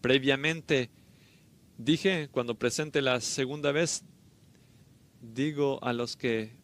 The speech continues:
pecaron en el anteriormente y a los demás que si vengo otra vez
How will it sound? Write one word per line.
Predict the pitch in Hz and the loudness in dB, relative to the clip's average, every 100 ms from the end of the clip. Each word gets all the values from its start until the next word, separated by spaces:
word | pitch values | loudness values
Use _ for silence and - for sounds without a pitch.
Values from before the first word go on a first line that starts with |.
| - | 0
pecaron | 120 - 135 151 139 | 0 4 2 2 -4
en | 120 | -6
el | 117 113 110 - - - - - - _ _ - | -6 -6 -10 -20 -20 -20 -20 -20 -20 _ _ -8
anteriormente | 117 110 117 139 180 185 180 180 | -8 -6 -2 -2 -2 -6 -2 0
y | 120 | 2
a | 123 | 0
los | 123 120 | -2 -4
demás | 123 151 165 | -6 -4 -2
que | 139 | -2
si | 120 123 | -2 -4
vengo | 120 160 165 | -4 -4 -2
otra | 160 139 131 | -2 0 0
vez | 143 185 - | 0 -2 -4